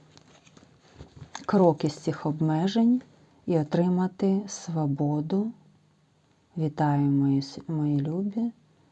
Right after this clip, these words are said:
Тут про досягнення мети, виходячи з обмежень. Вітаю, мої любі, такий розклад для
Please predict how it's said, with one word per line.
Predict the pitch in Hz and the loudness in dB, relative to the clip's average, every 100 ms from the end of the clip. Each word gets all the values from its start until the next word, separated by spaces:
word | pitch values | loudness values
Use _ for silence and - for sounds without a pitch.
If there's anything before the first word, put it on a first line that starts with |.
| _ _ _ _ _ _ _ _ _ _ _ _ _ _ _ | _ _ _ _ _ _ _ _ _ _ _ _ _ _ _
Тут | - 240 | 0 0
про | - 185 | 4 4
досягнення | 165 170 170 156 147 151 147 147 | 4 2 0 0 2 2 4 4
мети, | 147 147 - 190 247 269 - - | 2 0 0 2 2 0 -8 -4
виходячи | 156 147 - 165 185 - 185 | -4 -4 -4 -4 -4 -4 -6
з | 175 180 | -4 -6
обмежень. | 175 160 139 127 147 - 160 - _ _ _ _ _ _ _ _ _ _ _ - | -2 -2 -2 -4 -8 -12 -14 -20 _ _ _ _ _ _ _ _ _ _ _ -6
Вітаю, | 160 160 151 147 | -4 0 2 4
мої | 147 147 143 | 4 4 2
любі, | 147 190 214 | 0 -2 -4
такий | 208 151 - 175 | -4 -8 -4 -4
розклад | 160 - - 151 156 | -4 -8 -6 -6 -4
для | 139 143 143 | -2 -2 -2